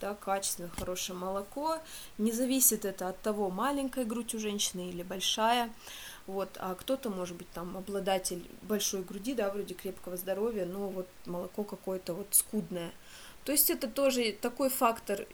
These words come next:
ну, присутствует, да, э,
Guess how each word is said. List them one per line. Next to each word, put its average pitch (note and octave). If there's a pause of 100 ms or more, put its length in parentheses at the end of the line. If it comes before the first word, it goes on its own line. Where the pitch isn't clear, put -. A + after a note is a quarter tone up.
(220)
ну, A#3
присутствует, G#3+
да, C4 (340)
э, F#3+